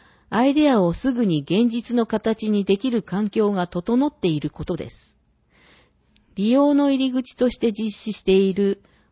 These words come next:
オープンラボでは、三十分間ラボの清掃活動にご協力いただくことで、無料でスタッフのサポートを受けながら、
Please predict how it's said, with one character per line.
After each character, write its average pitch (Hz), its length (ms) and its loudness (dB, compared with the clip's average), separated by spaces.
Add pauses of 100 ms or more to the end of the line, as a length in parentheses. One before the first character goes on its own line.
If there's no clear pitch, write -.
オ 262 180 6
ー 277 40 2
プ 277 240 2
ン 269 140 2
ラ 262 140 2
ボ 196 160 2
で 139 100 -2
は、 143 240 -4 (340)
三 269 300 0
十 294 160 -2
分 302 320 -2
間 151 320 -4
ラ 220 160 2
ボ 220 140 0
の 143 120 -2
清 240 220 0
掃 285 240 0
活 269 320 -8
動 147 220 -4
に 139 140 -8
ご 147 180 -10
協 247 240 0
力 233 260 -2
い 190 80 -4
た 185 140 -2
だ 180 100 -2
く - 140 -16
こ - 160 -8
と 147 120 -4
で、 151 200 -4 (420)
無 202 160 2
料 277 240 2
で 269 160 0
ス - 80 -6
タ 294 120 -2
ッ 311 60 -2
フ - 160 -4
の 160 120 -2
サ 202 240 -4
ポ 269 240 0
ー - 20 -10
ト 269 200 4
を - 20 2
受 254 180 -4
け 262 60 2
な 277 140 0
が 226 140 0
ら、 165 200 0